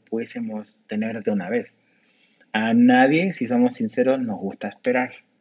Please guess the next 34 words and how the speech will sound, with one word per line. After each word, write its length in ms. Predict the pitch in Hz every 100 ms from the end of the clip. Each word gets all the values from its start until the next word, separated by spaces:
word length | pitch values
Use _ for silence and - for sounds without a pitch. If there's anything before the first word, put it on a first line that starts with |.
| _ _ _ _ _ _ _ -
Eh, 120 | 104
eso 240 | 123 127 123
es 80 |
una 180 | 120 127
de 60 | 113
las 100 | 110
cosas 260 | - 113
más, 480 | 107 117 120 123 123
más 280 | 120 117 117
difíciles, 680 | 107 107 113 113 101 87 _ -
eh, 160 | 104 90 _ _
que, 360 | 104 92 - _ _ _ _
que 60 | 107
me 120 | 107
pueden 320 | 110 139 127
pedir, 360 | 123 104 101 -
¿no? 180 | 95 127
A 80 | 104
mí, 220 | 110 104
al 120 | 98
menos, 300 | 104 101 127 - _ _ _ _
es 140 | 101
esperar. 540 | 107 - - 104 101 - _ _ _ _ _ -
Y 140 | 214
Dios 200 | 220 151
me 100 | 151
ha 40 | 247
hecho 160 | 254
esperar 500 | 120 113 113 120 117
muchas 320 | - 120 120 127
cosas 340 | 120 113 110
en 140 | 110
mi 100 | 95
vida. 340 | 92 120 160